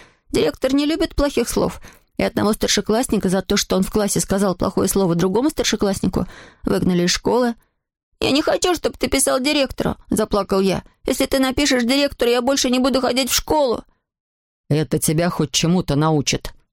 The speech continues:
сказал папа. «Не в этом дело», сказала мама. «Главное, чтобы Николя понял, что не должен повторять такие слова. Никогда».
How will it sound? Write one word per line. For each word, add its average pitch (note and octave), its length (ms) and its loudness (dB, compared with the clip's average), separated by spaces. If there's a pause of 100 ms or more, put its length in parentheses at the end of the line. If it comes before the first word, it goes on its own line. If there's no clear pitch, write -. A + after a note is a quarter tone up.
сказал C#4 400 0
папа. G#3 380 -4 (960)
«Не G#3+ 160 2
в F#3+ 40 0
этом F3+ 280 0
дело», F3 340 -2 (440)
сказала A3+ 440 0
мама. G#3 320 0 (540)
«Главное, E3+ 360 2
чтобы E3+ 260 0
Николя D#3+ 380 0
понял, G3 400 0
что - 240 0
не E3 140 2
должен F3 400 0
повторять F#3 400 -2
такие E3+ 240 0
слова. C#3 380 -2 (180)
Никогда». F3 720 0